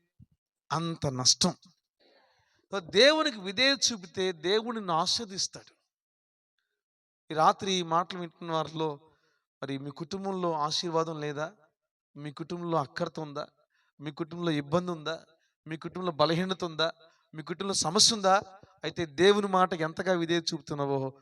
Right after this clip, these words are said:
ఒకసారి నిన్ను పరీక్ష చేసుకో. విధేయత చూపకపోతే నువ్వు దీవించబడలేవు. అబ్రహాంతో దేవుడు అన్న, "అబ్రహామా, నేను గొప్ప జనముగా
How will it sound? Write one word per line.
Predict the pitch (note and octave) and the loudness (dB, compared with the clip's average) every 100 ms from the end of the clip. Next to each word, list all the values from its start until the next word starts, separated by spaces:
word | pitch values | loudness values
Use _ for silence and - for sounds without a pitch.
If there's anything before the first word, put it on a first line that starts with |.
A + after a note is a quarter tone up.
| _ - | _ -4
ఒకసారి | C3+ - C#3 C3 | 0 0 0 0
నిన్ను | C3 C3 B2+ | -4 -8 -8
పరీక్ష | C3 B2+ - | -10 -8 -10
చేసుకో. | B2+ - - _ _ _ _ _ _ _ _ _ _ _ | -10 -12 -14 _ _ _ _ _ _ _ _ _ _ _
విధేయత | E3+ F#3+ C#4+ D4 A3+ | -4 6 8 8 2
చూపకపోతే | A#3+ A3 F#3 F3 - D3+ E3 F#3+ F3 - _ _ - | 0 -2 -4 -4 -2 0 2 2 -2 -12 _ _ -6
నువ్వు | G#3 G#3+ | -2 -2
దీవించబడలేవు. | D#3 B3+ C#4+ B3+ C#4+ C#4+ C#4+ A#3 - - _ _ _ _ C#3+ | -2 -2 0 0 4 6 8 6 2 -20 _ _ _ _ 0
అబ్రహాంతో | E3+ A#3 C4+ C4 | 4 8 8 8
దేవుడు | A#3 A#3+ B3 | 4 4 4
అన్న, | A3 | 4
"అబ్రహామా, | G3+ B3 C#4 C#4 C4+ F#3 - - | 6 8 10 10 10 8 2 -6
నేను | F3+ G#3+ | -2 -2
గొప్ప | E3+ F#3 A3 F#3+ A#3 | 6 6 6 6 4
జనముగా | G#3 A3+ A3+ A3+ A3 G#3+ G#3 | 6 6 4 4 8 8 8